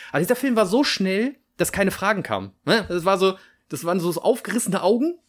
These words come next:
um einfach die Schnitte mitzuverfolgen. Ich hab's beobachten können. Und ganz am Ende des Films so,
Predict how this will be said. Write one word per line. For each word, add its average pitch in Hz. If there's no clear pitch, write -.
um 208
einfach 208
die 190
Schnitte 233
mitzuverfolgen. 240
Ich 208
hab's 202
beobachten 208
können. 254
Und 190
ganz 254
am 220
Ende 247
des 202
Films 233
so, 214